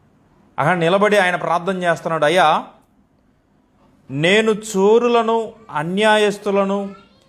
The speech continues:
వ్యభిచారులనైనా, ఇతర మనుషుల వలనైనను, ఈ సుంకరి,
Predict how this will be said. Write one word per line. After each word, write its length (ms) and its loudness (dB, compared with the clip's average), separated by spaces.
వ్యభిచారులనైనా, 1500 2
ఇతర 440 2
మనుషుల 520 -2
వలనైనను, 840 -2
ఈ 220 -2
సుంకరి, 840 0